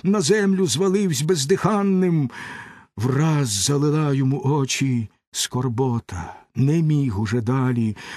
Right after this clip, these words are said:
осторонь він залишатися. Кинувсь назустріч Ахіллу,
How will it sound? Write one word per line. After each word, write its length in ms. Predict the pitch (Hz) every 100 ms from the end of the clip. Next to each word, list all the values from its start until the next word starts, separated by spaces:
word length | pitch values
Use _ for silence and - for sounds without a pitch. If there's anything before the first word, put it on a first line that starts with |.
| -
осторонь 680 | - 147 139 - - 113 107
він 220 | 104 127
залишатися. 1000 | 101 120 120 - 139 131 131 113 117 92 - - - -
Кинувсь 500 | 220 202 190 175 -
назустріч 800 | 190 156 208 180 - 185 185 -
Ахіллу, 880 | 196 - 247 233 233 220 202 185 131